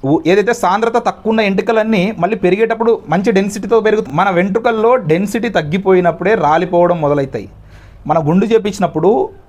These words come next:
ఏవైతే ఎయిర్ ఫాల్ ఇంకేం అవ్వదు, ఎందుకంటే ఎంట్రుకలు ఉండవు కాబట్టి. So ఏవైతే రాలిపోని ఎంట్రుకలు ఉంటాయో అవి పెరగడం మొదలవుతాయి, మంచి డెన్సిటీతో పెరుగుతాయి.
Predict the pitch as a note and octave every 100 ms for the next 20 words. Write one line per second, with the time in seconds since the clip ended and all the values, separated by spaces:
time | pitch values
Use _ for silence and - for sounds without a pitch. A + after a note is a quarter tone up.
0 | - D3+ D#3+ E3 G#3 A3+ D3+ F3+ G3+ G#3+
1 | G3+ F#3 E3 F3+ D#3 D#3 D3+ C3 F3+ F#3+
2 | B3+ - - D3+ F#3 G#3+ F#3 G3 F#3 D#3
3 | C3 - F#2+ - - - - - F#3 G#3+
4 | G#3+ A#3 D#3+ F3 A3 G#3 A#3 A#3 G3+ G3
5 | G#3 F#3+ D#3+ F3+ B3 E3+ F#3 E4 B4 -
6 | - C#3+ C#3+ F#3+ G3 E3+ E3+ D3+ D#3+ A3
7 | C#4 - C#3+ E3+ G#3+ A#3 C#4 G3 F3 G3
8 | G3+ F#3 A3+ A3+ E3+ E3+